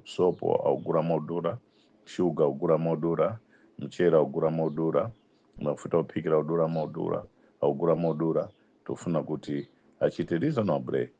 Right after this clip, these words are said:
uh, to meet at least somewhere halfway kuti Amalawi ayambe kusangalala. Nde bungwe limene lili, uh, tikufuna kuti liyambise zinthu zothandiza. Asa Professor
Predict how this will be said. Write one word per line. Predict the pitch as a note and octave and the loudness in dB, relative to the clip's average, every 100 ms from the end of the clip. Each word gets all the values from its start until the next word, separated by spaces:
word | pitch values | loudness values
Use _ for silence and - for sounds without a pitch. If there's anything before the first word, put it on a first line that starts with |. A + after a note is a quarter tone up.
| _ _ _ | _ _ _
uh, | C2+ C#2+ | 2 2
to | - | 0
meet | D#2+ F#2 E2+ - - _ _ _ _ | -2 0 -2 -4 -18 _ _ _ _
at | - | -2
least | A#2+ D#3 C3 - | 0 0 -2 -4
somewhere | - F2 E2 D#2+ D2 C#2 | 2 2 4 0 0 0
halfway | D#2+ D2+ - D2 C#2 C#2 _ _ _ - | -2 -4 -4 -2 -2 -6 _ _ _ -8
kuti | C#2+ C#2+ | 0 2
Amalawi | D2 C#2+ D2 | 2 2 2
ayambe | C#2 C2+ B1 | 0 -2 -4
kusangalala. | A#1 - C#2 C2 A#1+ B1 - _ _ _ - - | -8 -6 -4 -2 -4 -6 -12 _ _ _ -20 -6
Nde | - G2 | 0 2
bungwe | G#2 G#2 E2 | 2 2 0
limene | E2+ D#2+ D2 | 0 -2 -2
lili, | D2 C#2 C#2+ - _ _ _ _ - | -2 -2 -6 -12 _ _ _ _ -6
uh, | D2+ C#2+ C#2+ | 0 0 0
tikufuna | C#2 C#2+ - E2 D2+ | -2 -8 -6 -4 -4
kuti | D2 C2+ D2 C2+ - _ _ _ | -6 -6 -4 -4 -8 _ _ _
liyambise | - D#2 E2 E3 - | -2 0 2 -2 -2
zinthu | E2 D2+ C2+ - | -4 -4 -8 -8
zothandiza. | C2 E2+ E2 - E2 C#2+ C2 - - _ _ _ - | -4 -2 0 0 0 -2 -4 -6 -8 _ _ _ 0
Asa | - G2+ D#2+ | 0 4 2
Professor | - C#2 - D#2+ - C2 | 2 -6 -4 -4 -2 -4